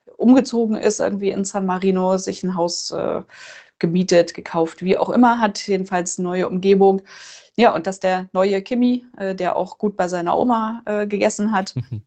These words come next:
Speaker 1: äh, dass der neue Kimi stärker ist als der alte. Das ist eigentlich das, was er ausdrücken wollte. Kleine Kampfansage an seinen Teamkollegen George Russell,
Speaker 2: Mhm.
Speaker 1: denn selbst der alte Kimi war in der zweiten Saisonhälfte ja schon wirklich gut. Ähm,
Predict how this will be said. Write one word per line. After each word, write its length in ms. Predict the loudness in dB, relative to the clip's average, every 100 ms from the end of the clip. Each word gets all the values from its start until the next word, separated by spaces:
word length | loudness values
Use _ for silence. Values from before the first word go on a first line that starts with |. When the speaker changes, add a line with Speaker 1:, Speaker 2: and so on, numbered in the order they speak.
| _ -8
Speaker 1:
äh, 160 | -6 -6
dass 140 | 0
der 120 | 2
neue 260 | 4 4 4
Kimi 280 | 2 2 2
stärker 380 | 2 2 2 -6
ist 120 | -8
als 200 | -12 -8
der 100 | -4
alte. 220 | -4 -4
Das 180 | -8 -10
ist 120 | -10
eigentlich 260 | -10 -12 -6
das, 220 | -6 -4
was 160 | -8 -6
er 200 | -4 -4
ausdrücken 460 | -4 -4 -6 -4
wollte. 380 | -4 -2 0 -2
Kleine 280 | 0 0 0
Kampfansage 720 | -2 -6 -4 -4 -2 -2 -2
an 160 | -2 -2
seinen 180 | -4 -4
Teamkollegen 460 | -6 -4 -2 -2
George 220 | -2 -2 2
Russell, 380 | 2 2 0 0 -6
Speaker 2:
Mhm. 320 | -6 -4 2
Speaker 1:
denn 160 | 4
selbst 220 | 4 2 2
der 80 | 0
alte 180 | 0
Kimi 320 | -2 0 0 0
war 80 | -2
in 60 |
der 100 | -4
zweiten 360 | -2 -2 -2 -6
Saisonhälfte 680 | -4 -2 -2 -2 -6 -6 -6
ja 120 | -6
schon 240 | -6 -4
wirklich 280 | -4 -6 -4
gut. 340 | 2 2 0 _ _ _ _ _ -4
Ähm, 440 | -2 0 -2 -6